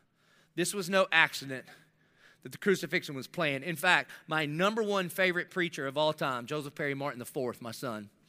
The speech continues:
now, he's only preached one sermon, but if you kill one guy, you're a murderer. So if you preach one sermon, you're a preacher, okay? And so, um, when we did our twenty-four hours of preaching this fall, he was inspired, so he wrote a sermon called God's Plan. And then one week, we,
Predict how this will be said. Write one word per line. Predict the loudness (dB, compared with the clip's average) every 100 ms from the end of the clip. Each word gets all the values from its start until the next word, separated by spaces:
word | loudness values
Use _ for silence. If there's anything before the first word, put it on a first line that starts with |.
| -20 -20 -6 0
now, |
he's | 2
only | 4 4
preached | 2 0 2
one | 0 2
sermon, | 2 2 -2 -4
but | -2
if |
you | 0
kill | 0 0
one | 2 0
guy, | 2 2
you're | 2 0
a |
murderer. | 2 0 0 -2
So | -4
if | -4
you | -2
preach | -2 -2
one | -4
sermon, | -2 -2 -2
you're | -4
a | -4
preacher, | -4 -6 -6
okay? | -6 -2 -2
And | 0
so, | 4 4 4 -6 -18 -10 0
um, | 2 2 -6 -16
when | -4 0
we | 4
did | 6
our | 6
twenty-four | 4 0 -2 4
hours | 6 6 0
of | -2
preaching | -2 0 -2
this | -4 -2
fall, | 2 4 4
he | 2
was | 0 -6
inspired, | -4 2 4 4
so | -2
he | -2
wrote | 0 2
a |
sermon | 0 0 0 -2
called | -6 -8 -4
God's | -2 -4
Plan. | -6 -6 -6 -8 -14 -20 -18 -10
And | -6
then | 0
one | 2 4
week, | 2 0
we, | -4